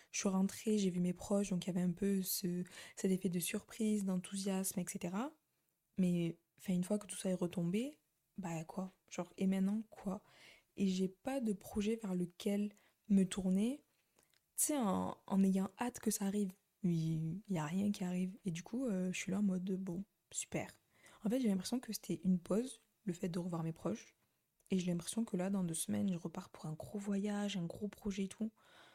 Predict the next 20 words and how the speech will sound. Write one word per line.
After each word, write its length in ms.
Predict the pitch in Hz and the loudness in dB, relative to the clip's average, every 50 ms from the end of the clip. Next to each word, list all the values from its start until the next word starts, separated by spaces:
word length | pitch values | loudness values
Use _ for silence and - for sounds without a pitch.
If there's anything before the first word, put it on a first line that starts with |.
| - _ _ - | -20 _ _ -8
Alors 140 | 196 - - | -8 -6 -4
que 100 | - 160 | -4 -4
pas 180 | - - 202 | -4 -4 -6
du 140 | 202 220 214 | -4 -4 -6
tout. 220 | - - 214 214 - _ _ _ _ _ _ - | -4 -2 -2 -2 -2 _ _ _ _ _ _ -4
Et 100 | 190 180 | -2 -2
ça, 200 | - - 233 247 | -2 -2 -4 -4
ça 140 | - 226 190 | 0 2 2
me, 440 | 180 175 170 170 170 170 180 190 185 _ _ _ _ _ _ _ - | 2 4 2 2 0 0 0 -2 -2 _ _ _ _ _ _ _ -8
ben, 60 | 180 | -6
ça 140 | - - 160 | -4 -4 -4
me 60 | 165 | -2
saoule 340 | - - - - - 233 233 | -2 -2 -2 -2 -2 0 2
un 100 | 226 214 | 2 2
peu, 160 | 202 - 196 | 2 2 0
en 80 | 190 190 | -2 -2
fait, 160 | - - 165 | -2 -6 -10
je 60 | - | -8
vous 140 | - - 190 | -6 -6 -4
avouerai. 280 | 175 196 190 190 190 | -4 -4 -6 -8 -10